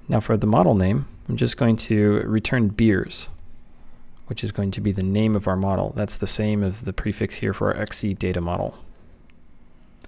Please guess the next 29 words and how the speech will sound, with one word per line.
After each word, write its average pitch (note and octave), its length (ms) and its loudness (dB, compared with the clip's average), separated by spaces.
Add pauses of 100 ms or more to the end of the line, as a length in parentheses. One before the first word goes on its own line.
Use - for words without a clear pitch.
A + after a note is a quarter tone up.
(580)
Now A#2 120 4
the A2 100 4
managed D#3+ 460 2
object C3 360 2
model A2 300 4
itself - 720 2 (140)
sometimes A#2+ 500 2
is G2+ 140 -2
referred G#2 380 -2
to A2 140 0
as F#2 140 2
a F#2 80 0
mom. F#2 560 0 (800)
And, G2+ 460 0
uh, G2+ 340 0
like G#2 260 -2
you G#2 60 0
saw G#2+ 160 0
before, G#2+ 400 0
D G2+ 280 0
stands G2+ 280 -4
for - 80 -6
directory. G2+ 500 -4
So - 160 -4
this G2+ 160 -2
is G2+ 100 -6
gonna G2 220 -2
be G2 200 -2
a, G2 100 -4